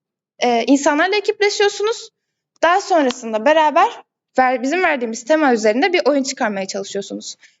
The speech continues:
Bu bir yarışma değil ve hani oyunu bitirmek gibi bir zorunluluğunuz da yok. Amacım, yani burada bu etkinlikteki amaç iki gün, yani bu sınırlı süre içerisinde sizin kendinizi zorlayıp bir şeyler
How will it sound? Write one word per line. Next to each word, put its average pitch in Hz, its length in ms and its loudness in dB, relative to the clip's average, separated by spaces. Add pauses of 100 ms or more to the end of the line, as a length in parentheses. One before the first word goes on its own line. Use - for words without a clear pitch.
Bu 370 80 6
bir 415 120 8
yarışma 392 420 -2
değil 330 280 -2
ve 285 60 2
hani 294 240 2
oyunu 320 260 4
bitirmek 349 340 0
gibi 330 160 0
bir 339 60 2
zorunluluğunuz 311 580 0
da 254 120 4
yok. 440 100 0 (460)
Amacım, 370 320 0 (140)
yani 247 240 0 (100)
burada 302 220 0 (180)
bu 339 100 2
etkinlikteki 302 500 0
amaç 392 380 -4 (300)
iki 403 220 -4
gün, 320 160 2
yani 220 220 -2
bu 311 120 -2
sınırlı 320 380 2
süre 311 220 0
içerisinde 254 560 0 (320)
sizin 320 400 -4
kendinizi 302 400 2
zorlayıp 311 360 2 (120)
bir 269 40 0
şeyler 269 380 2